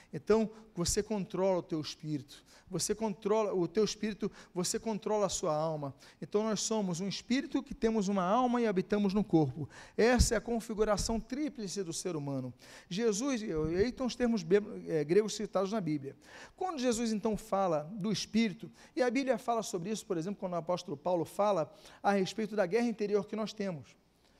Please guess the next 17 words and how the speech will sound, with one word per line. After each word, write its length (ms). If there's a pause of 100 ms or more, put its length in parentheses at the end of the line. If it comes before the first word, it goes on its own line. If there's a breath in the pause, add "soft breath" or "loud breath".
(240 soft breath)
Paulo 220
falou, 300
"O 40
que 80
eu 60
quero 200
fazer 260
eu 40
não 80
faço, 540
o 20
que 80
eu 60
não 80
quero 240
eu 60
faço." 600